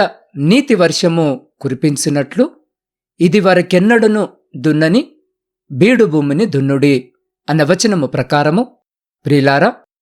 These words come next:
దేవునిని వెదుకుటకు ఇదే సమయము అని వాక్యము సెలవిచ్చినది. అంత మాత్రమే కాదు, బీడు భూమిని దున్నుటకు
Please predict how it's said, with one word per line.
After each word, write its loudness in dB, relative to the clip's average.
దేవునిని 2
వెదుకుటకు -2
ఇదే 0
సమయము 0
అని 2
వాక్యము -2
సెలవిచ్చినది. -4
అంత -2
మాత్రమే 0
కాదు, -2
బీడు 2
భూమిని 0
దున్నుటకు -2